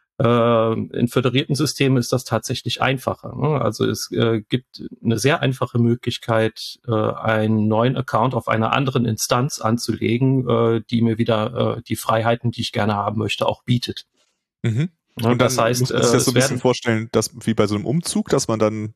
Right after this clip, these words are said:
Speaker 2: sagt, „Hier, äh, Weiterleitung“ oder sowas, oder?
Speaker 1: Ja, genau. Also du sagst im Prinzip, äh, deiner alten Instanz, „So, mein neuer Account liegt jetzt hier und da“, und sollten dann über ActivityPub noch irgendwelche Nachrichten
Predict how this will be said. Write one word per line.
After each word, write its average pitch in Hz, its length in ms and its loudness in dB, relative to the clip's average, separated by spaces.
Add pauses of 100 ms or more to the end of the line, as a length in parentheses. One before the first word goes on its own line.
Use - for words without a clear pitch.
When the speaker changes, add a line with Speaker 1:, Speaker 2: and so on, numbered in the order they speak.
Speaker 2:
sagt, 110 320 2
„Hier, 120 340 2
äh, 107 360 0
Weiterleitung“ 139 640 0
oder 165 160 0
sowas, 175 340 -4
oder? 107 380 -4
Speaker 1:
Ja, 226 240 2
genau. 110 300 2
Also 120 280 0
du 131 200 2
sagst 143 360 -2
im 135 80 2
Prinzip, 139 640 -2
äh, 123 300 2
deiner 120 320 2
alten 180 320 2
Instanz, 156 720 0
„So, 135 180 2
mein 123 220 2
neuer 131 300 4
Account 131 480 0
liegt 123 200 -2
jetzt 120 160 0
hier 120 200 0
und 110 160 -2
da“, 151 180 4
und 131 300 0
sollten 131 340 0
dann 139 380 0
über 127 300 0
ActivityPub 123 760 0
noch 117 120 -2
irgendwelche 123 440 0
Nachrichten 117 640 0